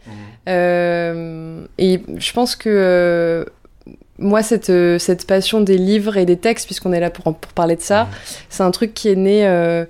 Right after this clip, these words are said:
Speaker 2: très tôt, je pense, euh, du fait tout simplement, euh, de mes parents qui m'ont, euh, inculqué, euh, voilà, le pouvoir des livres, euh,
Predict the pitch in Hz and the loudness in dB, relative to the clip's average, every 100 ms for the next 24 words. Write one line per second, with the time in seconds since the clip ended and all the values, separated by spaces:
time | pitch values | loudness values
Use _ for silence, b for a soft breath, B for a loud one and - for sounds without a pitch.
0 | b b b - 220 208 254 285 240 220 | b b b -2 0 0 2 2 2 0
1 | 220 247 254 - - - 185 180 175 165 | 2 0 -2 -8 -6 0 2 4 2 0
2 | 165 165 165 165 160 160 180 175 175 214 | -4 -8 -8 -10 -10 -6 -4 -2 -2 -2
3 | - 196 190 185 196 208 190 165 175 175 | 0 -2 0 0 2 2 2 2 2 2
4 | 175 180 214 226 - 190 170 165 151 151 | 4 4 2 0 0 0 2 2 2 -2
5 | B B B B B B 208 196 208 - | B B B B B B -2 0 -2 0
6 | 226 226 190 175 170 165 165 165 175 240 | 0 2 4 4 4 2 0 0 0 2
7 | 202 - 175 180 180 165 165 214 247 214 | 2 0 0 0 2 0 2 0 0 0
8 | 175 165 160 165 160 | 2 2 2 2 0